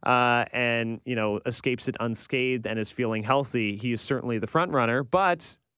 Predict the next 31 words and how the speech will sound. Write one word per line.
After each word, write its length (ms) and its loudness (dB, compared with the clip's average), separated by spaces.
what 120 2
we 80 2
saw 160 2
at 80 0
the 60 0
U 140 4
S 120 0
Open, 300 4
another 260 2
hard 180 2
court 220 2
surface, 680 0
his 200 2
body 400 2
actually 360 0
gave 180 0
him 120 0
issues, 500 0
and 120 0
then 140 2
he 140 0
ran 300 0
into 200 -2
a 60 0
red-hot 360 0
Stan 280 -4
Wawrinka 420 -2
and 100 -4
went 140 -4
down 180 -2
earlier. 380 -4